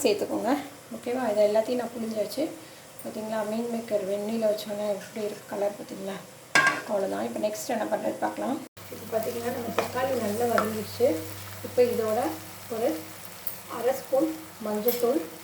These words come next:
காரம் உங்க வீட்டுக்கு தக்கன போட்டுக்கோங்க. நான் ரெண்டு ஸ்பூன்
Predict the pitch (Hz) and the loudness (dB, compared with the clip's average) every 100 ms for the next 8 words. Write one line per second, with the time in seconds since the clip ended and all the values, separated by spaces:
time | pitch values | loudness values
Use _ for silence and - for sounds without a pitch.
0 | - - - - - - - - - - | -16 -16 -16 -14 -14 -16 -16 -16 -16 -16
1 | - - - - - - - 240 254 571 | -16 -16 -16 -16 -16 -16 -4 2 6 8
2 | 247 233 226 220 220 208 240 269 262 240 | 8 8 6 4 4 4 2 2 -2 -2
3 | 226 254 247 220 226 214 208 214 262 - | 0 0 0 -2 -2 -2 0 -2 -2 -6
4 | - - 214 208 233 262 - 277 | -12 -6 0 2 2 0 0 -2